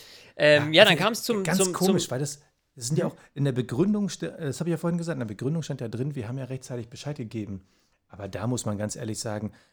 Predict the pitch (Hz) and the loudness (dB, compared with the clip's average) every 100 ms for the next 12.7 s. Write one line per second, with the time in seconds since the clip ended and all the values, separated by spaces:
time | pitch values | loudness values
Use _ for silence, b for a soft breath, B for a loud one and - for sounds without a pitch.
0 | b - 117 120 139 113 110 - _ 123 | b -6 -2 -2 -2 -2 -4 -6 _ -6
1 | 90 - 135 143 131 120 113 101 139 139 | -6 -2 -2 -2 -2 0 0 2 0 0
2 | 104 - 113 - - 104 101 98 101 - | -2 -4 -4 -4 -6 -8 -8 -4 -6 -6
3 | _ _ - 123 113 - - - 123 113 | _ _ -4 -4 -4 -6 -6 0 2 2
4 | 110 107 98 113 117 107 - 92 104 113 | 0 -2 -2 -2 -2 -6 -12 -8 -6 -4
5 | 117 123 117 123 123 127 175 165 123 131 | -4 -4 -4 -4 0 2 2 0 0 2
6 | 135 123 107 110 120 - 135 131 143 139 | 4 2 0 -4 -4 -4 0 0 0 -2
7 | 113 139 - 143 127 139 127 160 175 131 | -2 -2 0 -2 0 -6 -2 -2 -2 -4
8 | 120 123 131 139 139 147 143 147 139 147 | -2 -2 -2 -4 -4 -6 -6 -4 -2 0
9 | 160 180 220 180 160 170 190 175 143 143 | 0 0 -2 -2 -2 0 0 -2 -2 -2
10 | - 165 175 170 160 170 156 139 143 175 | 0 -2 0 -4 -4 -4 -2 0 0 0
11 | 123 123 - 113 117 135 139 180 170 143 | -6 -8 -12 -14 -10 -8 -4 -4 -2 -2
12 | 123 147 143 143 175 180 269 | 0 0 2 2 6 6 6